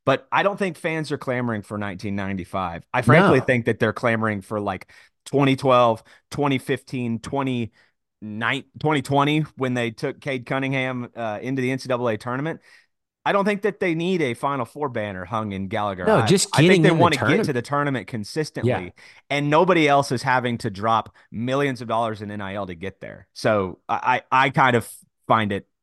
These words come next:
Speaker 1: a bit like an excuse.
Speaker 2: Yeah, and I know, I know Coach Boynton's dealt with some N C double A sanctions, and I completely understand that, and I think that needs to be taken into account. But on the flip side,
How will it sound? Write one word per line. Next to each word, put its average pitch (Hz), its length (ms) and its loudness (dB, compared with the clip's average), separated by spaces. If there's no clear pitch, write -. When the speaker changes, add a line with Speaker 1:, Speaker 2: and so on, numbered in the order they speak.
Speaker 1:
a 104 80 -10
bit 101 240 -6
like 98 220 -8
an 87 100 -10
excuse. - 640 -18
Speaker 2:
Yeah, 156 260 2
and 139 180 2
I 135 100 2
know, 135 440 2
I 110 100 0
know 110 240 2
Coach - 320 -4
Boynton's 104 380 -2
dealt 101 480 -2
with 117 160 0
some 110 160 0
N 110 80 -2
C - 100 -4
double 107 240 0
A 104 80 0
sanctions, 92 640 -4
and 104 120 -2
I 92 60 -4
completely 107 460 -4
understand 95 480 -4
that, 85 100 -2
and 87 100 -6
I 98 60 -6
think 110 220 -4
that 104 100 -2
needs 104 200 -4
to - 40 -8
be 98 80 -2
taken 107 300 -4
into 90 100 -2
account. 113 360 -6
But 127 120 0
on 131 140 -2
the 107 80 -4
flip - 260 -4
side, 104 460 -2